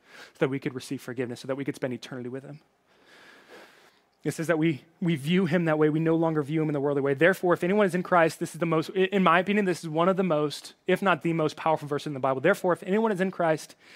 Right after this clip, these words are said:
he is a new creation. The old has passed away. Behold, the new has come." All my H S M students are probably rolling their eyes right now 'cause I, I, I don't know if I've ever gone through an entire H S M message without saying that verse right there.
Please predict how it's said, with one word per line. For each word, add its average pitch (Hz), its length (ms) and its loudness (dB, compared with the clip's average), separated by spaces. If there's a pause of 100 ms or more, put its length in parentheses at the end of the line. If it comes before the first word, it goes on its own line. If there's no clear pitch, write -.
(260)
he 214 120 4
is 170 100 2
a 151 60 0
new 175 240 2
creation. 165 560 0 (240)
The - 200 0
old 220 220 6
has 220 100 2
passed - 360 0
away. 160 160 2
Behold, 143 320 -2
the 135 40 -6
new 135 100 -6
has 123 120 -10
come." - 240 -14 (1300)
All 147 80 -2
my 151 120 2
H 165 200 -2
S 147 80 -4
M 147 100 -2
students 139 240 -4
are 131 60 -16
probably 135 180 2
rolling 135 280 -2
their 147 120 0
eyes 135 160 -2
right 135 80 -4
now 131 140 -2
'cause 131 180 -6
I, 143 200 4 (460)
I, 151 280 2
I 156 60 4
don't 175 160 0
know 165 120 4
if 156 100 2
I've 143 120 0
ever 143 160 2
gone 139 320 -2
through 143 140 -6
an 135 100 -6
entire 143 420 -2
H 143 180 -2
S 143 140 -8
M 131 80 -8
message 131 300 -4
without 139 300 0
saying 131 320 -8
that 135 220 0
verse 135 280 -6
right 123 180 -8
there. - 240 -18